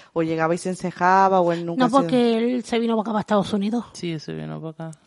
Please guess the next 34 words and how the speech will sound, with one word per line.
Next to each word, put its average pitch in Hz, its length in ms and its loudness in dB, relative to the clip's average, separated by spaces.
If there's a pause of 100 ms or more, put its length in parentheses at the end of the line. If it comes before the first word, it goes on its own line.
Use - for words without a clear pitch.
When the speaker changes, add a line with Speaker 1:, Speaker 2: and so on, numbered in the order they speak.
(240)
Speaker 1:
Sí, 233 140 -4
pero 233 300 2
yo 185 180 -8
me 202 80 -12
acuerdo 233 300 -16
que 208 300 -10
cuando 185 240 -10
ellos 185 160 -10
se 202 100 -2
dejaron 185 360 0
ya 175 140 -2
todavía 165 280 0
estábamos 165 360 -8
en 160 80 -6
la 156 60 -6
escuela, 170 680 -2 (1120)
que 180 120 -4
fue 165 140 -4
a - 20 -6
finales 165 480 -8
ya 165 220 -12
que 165 80 -20
estábamos 165 460 -16 (220)
practicando 160 600 -6
pa, 139 380 -6 (920)
pa 165 120 -2
el 156 80 -6
prom 160 320 -4
y 160 60 -6
todo 156 200 -6
eso. 160 340 -12
Speaker 2:
Pues 190 120 -6
por 208 180 -4
eso. 294 420 -8